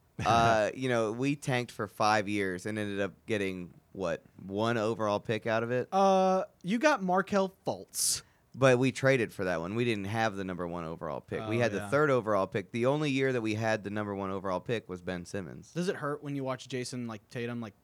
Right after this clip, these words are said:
Speaker 3: look like he's gonna be
Speaker 2: Yes.
Speaker 3: a superstar?
Speaker 2: Yeah, I don't understand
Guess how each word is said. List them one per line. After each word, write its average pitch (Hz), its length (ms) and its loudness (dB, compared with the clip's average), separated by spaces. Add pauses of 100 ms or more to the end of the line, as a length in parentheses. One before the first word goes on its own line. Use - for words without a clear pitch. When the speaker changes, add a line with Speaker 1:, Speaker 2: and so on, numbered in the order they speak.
(800)
Speaker 3:
look 131 160 -6
like 120 140 -8
he's 110 120 -10
gonna 117 140 -6
be 113 100 -8
Speaker 2:
Yes. 104 440 2
Speaker 3:
a 120 60 -8
superstar? 131 680 -8 (200)
Speaker 2:
Yeah, 113 220 4
I 90 80 4
don't 117 220 2
understand 95 800 -2